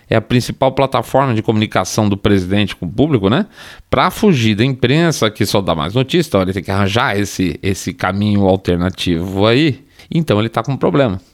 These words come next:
E vai ter que ser criativo pra sair desses problemas, tá? Não, eu não duvido de verdade que ele seja <laughs> realmente muito criativo, nadinha. Mas ainda assim,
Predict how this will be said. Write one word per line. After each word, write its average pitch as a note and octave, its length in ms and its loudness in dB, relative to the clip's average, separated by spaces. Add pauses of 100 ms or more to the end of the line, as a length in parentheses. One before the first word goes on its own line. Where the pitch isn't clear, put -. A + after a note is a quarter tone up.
(140)
E C3+ 100 4
vai C3+ 160 2
ter G#2 200 -2
que - 100 -16
ser A#2 340 0
criativo G#2+ 760 0
pra F#2+ 220 0
sair F#2+ 260 -2
desses F#2+ 300 0
problemas, A2+ 560 0
tá? G2 240 -2 (220)
Não, C#3 280 2
eu F#3 120 4
não G#3 120 2
duvido D#3 440 2
de D3+ 80 2
verdade C3 460 0
que - 80 -4
ele C#3+ 100 2
seja B2+ 320 2
<laughs> - 0 -
realmente C3 480 2
muito C#3 400 2
criativo, C#3+ 540 0
nadinha. A2 320 0 (440)
Mas C3 340 2
ainda C#3 200 2
assim, A2+ 320 -2